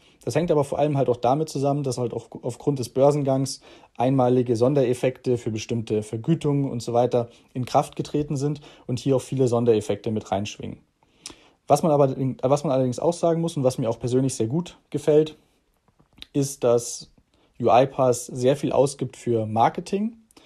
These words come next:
und für die Entwicklung. Und das ist meines Erachtens ein, eine gute Investition, auch gerade in die Zukunft. Das erklärt vielleicht auch, warum das Unternehmen auch so stark wächst. Aber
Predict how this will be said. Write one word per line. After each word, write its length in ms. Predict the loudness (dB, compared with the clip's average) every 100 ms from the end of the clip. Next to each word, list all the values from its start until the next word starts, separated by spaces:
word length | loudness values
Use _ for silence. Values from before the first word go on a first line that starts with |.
| -20 _ _
und 360 | 2 2 -2 -8
für 160 | -6
die 120 | -2 0
Entwicklung. 560 | 0 -4 -2 -4 -4 -12 _ _ _ _ _ -20 _ _
Und 400 | 6 6 6 2
das 120 | 0
ist 120 | 0 0
meines 260 | 0 0
Erachtens 600 | 0 -2 -4 -6 -8 -14 -20 _ _
ein, 480 | -4 -2 -2 -4 -10 -16 _ _
eine 200 | -6 -4
gute 200 | -2 0
Investition, 560 | 2 0 -2 -8 -4 -4
auch 100 | -4
gerade 260 | 0 0 0
in 80 | -4
die 80 |
Zukunft. 500 | -8 -10 -4 -2 -2
Das 60 | -4
erklärt 320 | -2 0 -2
vielleicht 240 | 0 -2 -2
auch, 160 | 0
warum 240 | 0 0 -2
das 140 | -4
Unternehmen 340 | -4 -4 -4
auch 80 | -6
so 120 | -6
stark 320 | -8 -6 -6 -2
wächst. 360 | -2 -2 -18 _ _ -20 -20 -20 -20 -20 _
Aber 480 | 2 4 4 2 -2